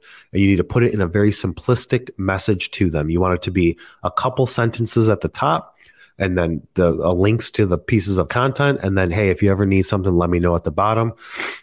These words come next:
and send it out from a salesperson's email address. Do not send it out from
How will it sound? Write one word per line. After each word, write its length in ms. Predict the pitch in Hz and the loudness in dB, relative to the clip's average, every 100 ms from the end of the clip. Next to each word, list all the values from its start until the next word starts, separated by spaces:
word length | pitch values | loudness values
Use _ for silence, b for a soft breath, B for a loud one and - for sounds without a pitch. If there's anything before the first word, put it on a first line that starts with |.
| - | -8
and 140 | 95 | -6
send 240 | - 104 104 | -2 0 2
it 100 | 101 | 2
out 320 | 98 95 - _ _ _ _ _ _ _ - | 2 0 -6 _ _ _ _ _ _ _ -16
from 200 | - 98 | -4 -2
a 60 | 98 | 0
salesperson's 760 | - 95 95 - 95 - 90 | 2 2 2 0 -2 -2 -6
email 300 | 92 85 80 | -4 -2 0
address. 240 | 76 76 73 | -2 -4 -4
Do 140 | 90 | -4
not 220 | 82 87 | -2 -2
send 200 | - 101 | -2 0
it 80 | 92 | 2
out 160 | 92 80 | 0 -2
from 400 | - 98 95 | -4 -4 -4